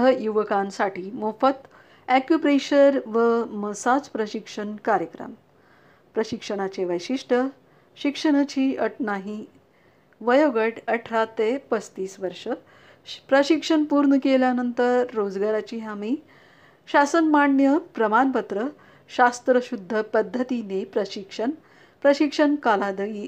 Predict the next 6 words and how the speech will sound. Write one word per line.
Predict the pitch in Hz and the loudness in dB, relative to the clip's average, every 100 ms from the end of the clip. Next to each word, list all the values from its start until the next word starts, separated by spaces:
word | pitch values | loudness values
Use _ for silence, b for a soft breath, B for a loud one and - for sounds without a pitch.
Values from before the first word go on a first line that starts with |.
| - | -2
कालावधी | 233 220 262 247 202 202 - | 0 4 4 2 -2 -6 -4
एक | 202 196 190 | -4 -4 -4
वर्ष, | 180 - 247 294 b b b b b - | -4 -2 -2 -2 b b b b b 2
मोफत | 285 294 302 294 - _ _ | 2 4 4 4 2 _ _
निवास | 254 226 240 285 - - - | -2 4 4 4 -2 -14 -4
व | 214 220 | 0 0